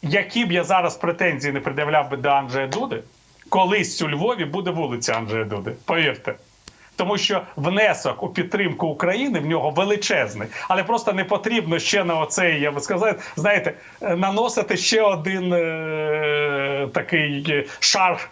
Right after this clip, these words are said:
фарби на своє, на свій портрет. Не потрібно, тому що і так все добре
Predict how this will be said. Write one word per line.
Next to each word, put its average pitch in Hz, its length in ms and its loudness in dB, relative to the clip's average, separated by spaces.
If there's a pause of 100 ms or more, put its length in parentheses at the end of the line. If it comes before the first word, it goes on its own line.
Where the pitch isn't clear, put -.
(120)
фарби 147 600 2
на 139 180 -2
своє, 147 460 0 (120)
на 185 120 2
свій 165 220 0
портрет. 147 540 0
Не 180 80 0
потрібно, 214 480 -2
тому 190 200 -4
що 226 140 0
і 220 40 -2
так 277 240 2
все 226 180 -2
добре 113 400 -4